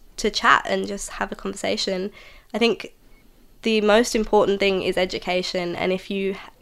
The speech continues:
start educating yourself on the issues that you are really passionate about, then that makes the biggest difference, because eventually you can put all of the knowledge that you have into a practical space, and even just educating your family and your friends and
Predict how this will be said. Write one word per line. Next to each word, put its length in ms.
start 300
educating 480
yourself 380
on 80
the 100
issues 400
that 180
you 260
are 80
really 280
passionate 520
about, 360
then 140
that 160
makes 240
the 100
biggest 300
difference, 420
because 260
eventually 400
you 60
can 160
put 260
all 160
of 100
the 60
knowledge 480
that 120
you 60
have 480
into 580
a 80
practical 480
space, 640
and 320
even 240
just 160
educating 500
your 120
family 400
and 100
your 80
friends 440
and 280